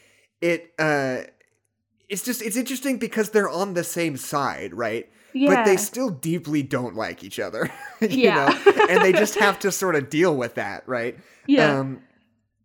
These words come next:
Speaker 1: and, you know, it's, your immediate impulse is, like, he's, like, probing into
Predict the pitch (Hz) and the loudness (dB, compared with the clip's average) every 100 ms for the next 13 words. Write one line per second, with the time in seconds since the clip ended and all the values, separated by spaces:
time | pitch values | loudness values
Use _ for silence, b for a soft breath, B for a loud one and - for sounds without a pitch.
0 | - _ 185 175 170 151 - - - 196 | -20 _ -2 0 -4 -8 -12 -14 -8 -2
1 | 180 175 180 - 170 85 143 165 190 202 | 0 0 -2 -4 -10 -20 -18 -6 0 2
2 | 180 214 226 175 160 185 156 151 139 135 | 2 0 2 2 2 -4 0 -2 -2 -2
3 | 139 156 139 131 - 143 143 143 135 139 | -2 -2 -4 -6 -2 0 2 2 0 -4
4 | 131 139 127 120 | -4 -2 -2 -4